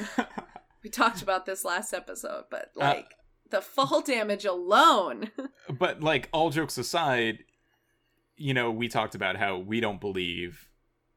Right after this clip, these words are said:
Speaker 1: sometimes, even knowing how this movie ends, we don't believe he gets up from that fall.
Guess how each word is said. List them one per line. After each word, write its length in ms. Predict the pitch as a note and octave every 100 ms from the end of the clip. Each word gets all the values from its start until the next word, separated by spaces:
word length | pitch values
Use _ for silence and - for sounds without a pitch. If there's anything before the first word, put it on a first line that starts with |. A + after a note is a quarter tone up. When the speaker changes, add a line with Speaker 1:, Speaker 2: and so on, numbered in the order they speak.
| _ _ -
Speaker 1:
sometimes, 680 | - G#2+ G2 F#2 E2+ F2+ -
even 240 | G#2+ F#2+
knowing 280 | F#2 F#2 F#2
how 100 | F#2
this 180 | F#2+ -
movie 260 | G2+ F#2 -
ends, 200 | - G2+
we 100 | C3
don't 160 | A#2
believe 240 | G2 F2+ -
he 80 |
gets 180 | - -
up 160 | - -
from 140 | -
that 160 | - -
fall. 460 | B2+ B2 - -